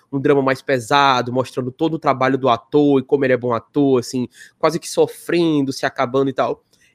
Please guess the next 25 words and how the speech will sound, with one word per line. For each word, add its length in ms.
Eu 160
sinto 360
um 20
pouco, 320
é 80
uma, 400
uma 180
opinião 300
mais 160
pessoal, 480
que, 580
tipo 140
assim, 160
isso 220
ainda 180
é 20
muito 280
forte, 320
porque 160
a 20
gente 160
ainda 80
tem 140
papéis 380
muito, 200